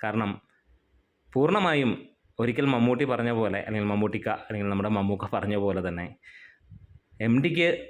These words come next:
മമ്മൂട്ടി ആവശ്യമുണ്ടായിരുന്നില്ല, പക്ഷേ മമ്മൂട്ടിക്ക് എം ഡി ആവശ്യമുണ്ടായിരുന്നു. അത്രയൊന്നും ഇഷ്ടമായിരുന്നില്ല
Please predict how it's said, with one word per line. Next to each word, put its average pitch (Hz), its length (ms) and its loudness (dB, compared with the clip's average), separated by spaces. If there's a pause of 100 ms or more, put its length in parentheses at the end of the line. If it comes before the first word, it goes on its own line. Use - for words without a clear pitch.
മമ്മൂട്ടി 123 380 2 (100)
ആവശ്യമുണ്ടായിരുന്നില്ല, 104 720 0 (120)
പക്ഷേ 110 200 -4 (340)
മമ്മൂട്ടിക്ക് 110 540 0
എം 110 140 0
ഡി 117 60 0 (100)
ആവശ്യമുണ്ടായിരുന്നു. 92 600 -4 (480)
അത്രയൊന്നും 185 440 4
ഇഷ്ടമായിരുന്നില്ല 151 640 2